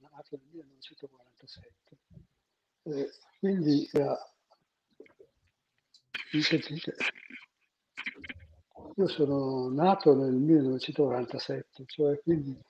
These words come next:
era appena finita la guerra, no? E, e i strascichi di questa guerra ancora si manifestavano, eh, nel, negli scontri, anche, anche che portavano a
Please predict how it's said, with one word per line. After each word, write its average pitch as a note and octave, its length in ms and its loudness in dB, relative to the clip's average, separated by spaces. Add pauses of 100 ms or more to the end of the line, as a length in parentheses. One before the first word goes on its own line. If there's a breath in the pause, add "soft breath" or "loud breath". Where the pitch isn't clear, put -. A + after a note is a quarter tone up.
(180)
era D3+ 220 -2
appena D3 480 2
finita C#3 460 -6
la B2+ 120 -4
guerra, C3+ 580 -2 (380)
no? D3 220 -12
E, F#3 160 4
e E3 260 6
i D3+ 60 2
strascichi D#3+ 800 2
di C#3+ 220 -20
questa C#3+ 360 -12
guerra C3+ 580 -10 (340)
ancora E3+ 400 10
si - 180 -2
manifestavano, C#3+ 1000 -4 (520)
eh, E3+ 60 -10 (280)
nel, C#3+ 180 -10
negli C#3 280 -12
scontri, C#3 580 4
anche, - 300 -20
anche - 260 -20
che - 100 -20
portavano - 440 -20
a - 160 -20